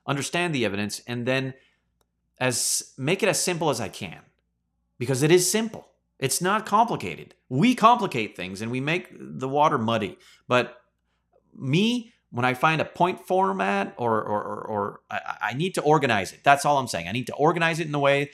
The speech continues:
that makes sense. And here's how I organized it. The church Jesus built is the kingdom of heaven. It, it, it, it's the same institution, okay? And it was birthed from the mind of God, number one.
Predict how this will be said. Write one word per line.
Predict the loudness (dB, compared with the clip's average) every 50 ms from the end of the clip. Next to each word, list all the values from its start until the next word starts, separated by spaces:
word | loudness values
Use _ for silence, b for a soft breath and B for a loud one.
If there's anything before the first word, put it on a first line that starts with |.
| b b b b b
that | -6 -4 -2
makes | -2 -2 -2 -2
sense. | -4 -4 -4 -4
And | -6 -4
here's | -4 -2 -2 0
how | 2 2 2 4
I | 4 2
organized | 2 0 -2 -4 -6 -8 -10 -12 -14 -18
it. | -20 _ _ _ _ _ _ _ _ _ _ b b b b b b b b b b b b b b b _ _ _ _ _ _ _ _ _ _ _
The | -4 -4 -4
church | -2 -2 0 0 0 0 -2 -6 -8
Jesus | -4 -2 -2 -2 -2 -4 -6 -8
built | -6 -4 -4 -4 -4 -8 -12 -20 -20 _ _ _ _ _ _ _ _ _ _ _ _ _ -2
is | 0 0 0 0
the | -2 -2
kingdom | -2 -2 -2 -2 -2 -2
of | -2 -2 -2
heaven. | -4 -4 -4 -6 -10 -18 _ _ _ _ _
It, | -6 -6 -4 -4
it, | -4 -6 -8 -8
it, | -10 -10 -10 -12 -12 -12 -10 -10
it's | -10 -8 -6
the | -6 -6
same | -4 -2 -2 0 2 2 2 2 0 -2 -4 -4 -6
institution, | -6 -4 -6 -6 -6 -4 -4 -4 -4 -8 -12 -14
okay? | -10 -6 -4 -2 -2 -4 -4 -8 -8 -4
And | -4 -2
it | 0
was | 0 -2 -2
birthed | -4 -2 2 4 4 4 4 2 -2
from | -4 -2 -2
the | 0 0
mind | 2 2 2 0 -2
of | -4 0
God, | 2 2 2 2 2 -2 -6
number | -8 -6 -4 -2 -2 0
one. | 0 0 -2 -4